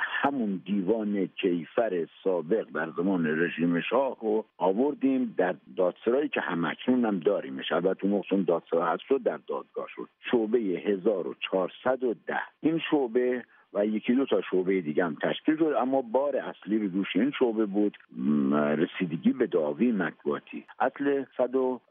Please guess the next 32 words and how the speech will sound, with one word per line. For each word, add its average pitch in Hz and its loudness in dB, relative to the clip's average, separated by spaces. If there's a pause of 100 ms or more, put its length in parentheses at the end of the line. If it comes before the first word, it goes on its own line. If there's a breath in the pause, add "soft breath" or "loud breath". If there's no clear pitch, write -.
(280)
شصت 95 -2
و 90 2
هشت 120 -2
قانون 80 -2
اساسی 101 -2
میگه 113 2
رسیدگی 90 -6
به 92 2
دعاوی 78 0 (120)
سیاسی 92 0 (340 loud breath)
و 90 2
مطبوعاتی 101 2
در 107 0
دادگاه‌های 76 -2 (720 loud breath)
دادگستری 90 0
و 143 2
رسیدگیشون 117 0
علنیه. 76 -2
ما 123 4
هنوز 127 0
تا 104 2
این 123 0
لحظه 98 0 (320)
در 98 0 (120)
سیاسی 98 -2
ترین 92 0
کشور 120 0
دنیا 87 0
که 82 -2
حتی 107 0
هواش 110 -2
و 98 2